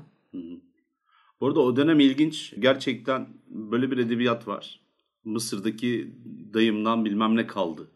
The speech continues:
edebiyatı var. Kurtuluş Savaşı'nın hemen ardından hatta Osmanlı son döneminde de bu Hidivler zamanında o şeyde Mısır'da bulunan ve gerçekten de, e,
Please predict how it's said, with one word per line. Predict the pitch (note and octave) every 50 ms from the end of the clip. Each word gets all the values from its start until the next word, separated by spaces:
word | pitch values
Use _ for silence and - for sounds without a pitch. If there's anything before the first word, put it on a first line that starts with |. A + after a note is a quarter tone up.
| _ -
edebiyatı | - - D#2+ D2+ D#2 D2+ - - - G2+
var. | C3 C#3+ - _ _ _ _ _ _ _ _ _ _
Kurtuluş | - - - - C3+ B2+
Savaşı'nın | - C#3+ C3 C3+ C3 - C3+ C3+ C3
hemen | C3+ C#3+ C#3+ C#3
ardından | C#3 C3 B2 A#2 A2+ G#2 G#2 G#2 G#2 A#2 C#3 D3+ - -
hatta | A2+ - - - C3 B2+ A#2+ -
Osmanlı | - A2+ - - C3 C3 C3 B2
son | A#2+ - C3+ C3 B2+ A#2+
döneminde | A#2 A#2 A#2 A#2 A#2+ A#2+ A#2+ A#2 G#2+
de | A#2+ B2 B2
bu | A2+ G2+
Hidivler | G2+ G#2 G2+ A2 A2 G#2+ A2+ G#2+ G#2+
zamanında | F#2 F#2+ F#2 F2+ E2+ D#2+ D#2+ D#2+ D#2+
o | E2+ F#2 F#2+ G2 - - _ _ _ _ _ _
şeyde | - - F#2 F2+ F2+
Mısır'da | F2+ G2 A2+ A#2+ A#2+ - A2 G2 F2+ A2 C#3 - - _ _ _ _ _ -
bulunan | A2+ A2 A2+ A2+ A#2 A2+ A2+ A#2 A#2+ A#2
ve | A2
gerçekten | G#2+ G#2+ A2+ A2 A2 - - F#2 F2+ - G#2 G2 G2 G2+ G2
de, | G#2 G#2
e, | G2 - - G2+ G2 F#2+